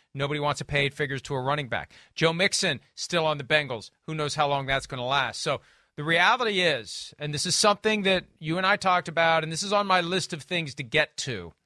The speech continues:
this idea that you had a week or so ago, some sort of a league-wide fund that rewards running backs financially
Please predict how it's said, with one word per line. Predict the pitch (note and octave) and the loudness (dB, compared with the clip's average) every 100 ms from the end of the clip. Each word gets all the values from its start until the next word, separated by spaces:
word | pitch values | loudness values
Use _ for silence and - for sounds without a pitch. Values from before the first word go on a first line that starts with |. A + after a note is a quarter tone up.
| _ - - _ - | _ -20 -20 _ -4
this | D3+ - | -2 2
idea | E3+ D#3+ E3 E3 E3 | 4 4 2 2 0
that | C#3+ C#3 - _ _ | 0 -4 -6 _ _
you | C#3 F#3 | -2 2
had | E3 D#3+ D3 C#3 - _ - | 4 6 4 0 -8 _ -6
a | |
week | C3+ D#3+ | -4 -4
or | D3 | -4
so | - C3 | -2 -2
ago, | A#2 A2+ G#2+ A#2+ _ _ _ | -2 -4 -4 -8 _ _ _
some | - - G3+ A3 | -6 0 2 2
sort | - G#3+ | 0 0
of | E3+ | 0
a | |
league-wide | D#3 D3+ G3+ F3+ F3+ E3+ D3+ | -2 -2 -4 2 4 4 0
fund | - D3 C3 B2 A#2+ - _ _ B2+ | -4 -2 0 -2 -8 -14 _ _ -4
that | C#3+ D3 | -4 -2
rewards | C#3+ C3 D3 F#3 G3+ E3 - _ | -4 -2 0 2 2 0 -8 _
running | D3 D#3 D3+ | -2 0 0
backs | D3 C#3+ C3 | 2 2 0
financially | - C#3+ C3+ C3 - C3 B2+ | -4 -2 0 -2 -4 -6 -6